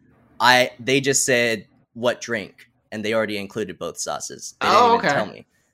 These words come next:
Speaker 1: which that was very interesting from your experience. Um, and so I just tried 'em, and I'm like, "Oh, okay, cool." So sweet chili was like, I was like, "Oh, this is like barbecue sauce in a way, just a little bit,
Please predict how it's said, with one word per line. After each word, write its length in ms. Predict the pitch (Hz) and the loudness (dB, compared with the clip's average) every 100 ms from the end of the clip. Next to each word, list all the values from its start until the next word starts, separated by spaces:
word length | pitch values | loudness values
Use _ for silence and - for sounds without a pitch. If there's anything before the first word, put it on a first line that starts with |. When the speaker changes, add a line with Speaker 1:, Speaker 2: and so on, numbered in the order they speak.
| _ | _
Speaker 1:
which 260 | 120 - - | -6 -4 4
that 200 | 135 143 | 4 4
was 420 | 123 107 - - | 0 -2 -4 -8
very 460 | 110 107 123 120 107 | -16 -4 0 2 0
interesting 560 | 92 110 104 - 101 95 | -4 -8 -8 -8 -8 -10
from 180 | 101 98 | -10 -6
your 160 | 101 | -6
experience. 500 | 92 - 82 - - _ _ _ _ _ _ _ _ _ _ _ _ _ - | -8 -12 -16 -16 -20 _ _ _ _ _ _ _ _ _ _ _ _ _ 0
Um, 480 | 120 101 98 90 _ _ _ _ _ _ | 0 0 -4 -10 _ _ _ _ _ _
and 120 | 123 120 | -4 4
so 100 | 135 | 4
I 80 | |
just 240 | 123 120 - | 4 0 0
tried 280 | 165 196 127 | 4 6 4
'em, 260 | 95 120 _ _ - | -2 -10 _ _ -6
and 100 | 127 | -2
I'm 120 | 127 | 2
like, 180 | 127 139 | 2 4
"Oh, 140 | 202 | 2
okay, 260 | 208 185 127 | 2 2 0
cool." 380 | 127 147 107 - _ - | 0 -2 -2 -4 _ -8
So 180 | 156 | -2
sweet 260 | 135 - 190 | -2 0 -2
chili 400 | - 165 156 160 | 0 2 2 2
was 220 | 147 135 | 0 0
like, 220 | 131 117 | 2 2
I 100 | 92 | 2
was 100 | 131 | 0
like, 200 | 123 117 - | 0 -2 0
"Oh, 380 | 196 143 87 - _ - | 2 2 0 -12 _ -12
this 140 | 135 | -10
is 60 | 139 | -2
like 200 | 131 131 | -2 2
barbecue 360 | 147 127 - | 0 0 -6
sauce 420 | 87 73 64 - - | -8 -6 -8 -8 -10
in 100 | 90 | -10
a 60 | |
way, 280 | 82 69 - | -8 -8 -8
just 180 | - 101 | -12 -10
a 40 | 104 | -6
little 200 | 104 95 | -6 -6
bit, 220 | 92 - | -8 -10